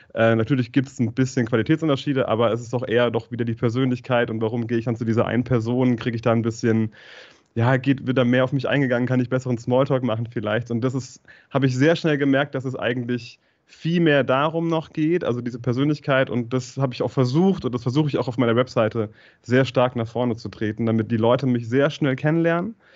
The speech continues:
ähm, und dann auch ganz schnell checken, hab ich Bock auf den Typen oder <laughs> finde ich den voll komisch und dann rufen die mich gar nicht an. Und seitdem ich das auch so extrem nach vorne oder so,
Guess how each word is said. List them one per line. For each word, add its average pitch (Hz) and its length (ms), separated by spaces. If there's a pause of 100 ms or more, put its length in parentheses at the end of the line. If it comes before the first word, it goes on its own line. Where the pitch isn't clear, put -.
(360)
ähm, 127 280
und 123 180
dann 131 140
auch - 160 (140)
ganz 170 240
schnell 156 160
checken, 156 480 (100)
hab 127 140
ich 120 120
Bock 160 180
auf 175 100
den 156 160
Typen 151 340
oder 127 220
<laughs> - 0
finde 131 240
ich 135 80
den 127 140
voll 127 200
komisch 131 440
und 131 60
dann 113 100
rufen 120 260
die 113 60
mich 113 180
gar 113 140
nicht 113 180
an. 139 240 (420)
Und 127 260
seitdem 135 360
ich 156 80
das 151 180
auch 139 140
so 143 160
extrem 165 500
nach 147 140
vorne 147 400
oder 120 160
so, 135 240